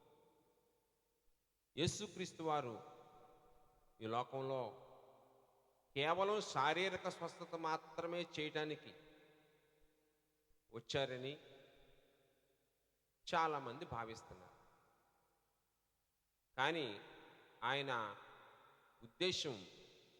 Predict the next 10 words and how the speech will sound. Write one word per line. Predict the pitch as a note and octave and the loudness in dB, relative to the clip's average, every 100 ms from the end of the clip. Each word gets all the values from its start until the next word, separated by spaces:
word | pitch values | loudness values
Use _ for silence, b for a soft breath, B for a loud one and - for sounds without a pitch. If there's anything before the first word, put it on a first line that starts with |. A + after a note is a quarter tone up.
| - _ _ | -20 _ _
శారీరక | - B2+ C#3+ E3 F#3 F3+ F3+ | 0 6 6 6 4 2 -2
స్వస్థతతో | E3+ - E3 - - F3+ - F#3+ F#3 F3+ - | -4 0 -2 0 -4 -6 -4 4 6 6 6
పాటు, | E3+ F#3 F3+ C#3 B2+ - - - - - - - - - - - | 8 8 4 -2 -2 -8 -14 -16 -18 -20 -20 -20 -20 -20 -20 -4
ఎవరైతే | A2+ B2 D#3 F3 F3+ F#3+ | 0 4 6 6 6 2
పాపరోగంతో | F3+ D#3 C#3+ D3+ E3+ E3 E3 D#3+ D#3+ | 2 4 6 6 6 6 4 0 0
బాధపడుతున్నారో | C3+ B2+ B2+ B2 - A2 G#2+ G2+ G2 - - - - - _ _ _ _ _ _ _ _ _ _ _ _ _ _ - _ - | 2 0 0 -4 -4 -10 -8 -4 -6 -8 -20 -20 -20 -20 _ _ _ _ _ _ _ _ _ _ _ _ _ _ -20 _ 0
ఆ | A#2 A#2+ | 2 2
పాపాల | - B2 C#3 D#3+ E3+ | 2 2 4 2 2
నుంచి | F3+ E3+ D3 | 0 -6 -8
విడిపించటానికి, | C#3 - E3+ - - E3+ F3 E3+ A2 | -10 -10 -12 -10 0 2 2 -2 -10